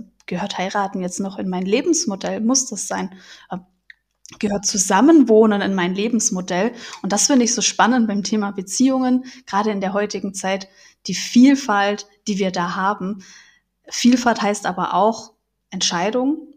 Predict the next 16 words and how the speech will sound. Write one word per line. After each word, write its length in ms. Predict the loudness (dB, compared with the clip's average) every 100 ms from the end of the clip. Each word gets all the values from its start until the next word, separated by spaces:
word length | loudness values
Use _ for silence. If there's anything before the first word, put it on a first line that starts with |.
| _ _ _
Komplexität. 1000 | -6 -4 -2 -6 -6 -8 -4 -4 -4 -10 -20 _ _ _ -6
Und 100 | -4
das 300 | -4 -8 _
führt 240 | -4 -2
uns 140 | -2 -4
dann 140 | -4
wieder 120 | -6
damit 320 | -4 -4 -2
zurück, 220 | -2 -4 -4
dass 180 | -4
wir 140 | 0 0
uns 180 | 0 0
viel 160 | 0
besser 300 | -2 -4 -6
kennenlernen 800 | -8 -4 -2 0 -2 -2 -2 -2
sollten, 800 | -4 -2 -2 -2 -4 -6 -6 -10